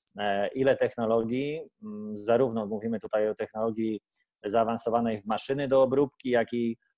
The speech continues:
technologii związanej ze związkami i środkami chemicznymi, które są potrzebne, by dane efekty,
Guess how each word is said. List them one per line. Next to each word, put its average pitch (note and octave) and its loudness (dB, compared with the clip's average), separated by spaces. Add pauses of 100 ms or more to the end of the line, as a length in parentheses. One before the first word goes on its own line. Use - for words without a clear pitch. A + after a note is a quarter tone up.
(140)
technologii A#2 0
związanej A#2 0
ze G#2+ -6
związkami A2+ -2
i G#2+ -6
środkami A2+ -2
chemicznymi, A2+ -4
które A2 -2
są G#2+ -8
potrzebne, G#2+ -6 (480)
by G#2+ 0
dane A#2 4
efekty, A#2+ 0